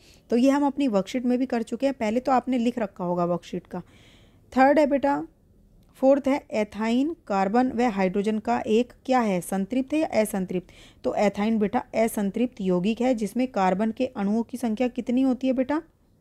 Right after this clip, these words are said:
इसमें कार्बन के अणुओं की संख्या है, तो एथाइन में कार्बन की सं-, अणुओं की संख्या दो होगी बेटा। कितनी होगी, दो होगी। अभी हमने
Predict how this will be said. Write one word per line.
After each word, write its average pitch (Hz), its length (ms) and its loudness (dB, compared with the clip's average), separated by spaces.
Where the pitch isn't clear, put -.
इसमें 254 360 2
कार्बन 202 560 0
के 254 220 2
अणुओं 214 420 0
की 254 240 -2
संख्या 208 460 -2
है, 226 300 -2
तो 269 180 0
एथाइन 214 440 2
में 262 180 4
कार्बन 240 360 0
की 262 120 -4
सं-, 247 160 -6
अणुओं 233 320 -4
की 240 120 -6
संख्या 240 340 -4
दो 220 280 2
होगी 180 300 -2
बेटा। 175 280 -6
कितनी 254 240 0
होगी, 269 300 0
दो 196 180 0
होगी। 180 260 2
अभी 196 180 2
हमने 233 260 0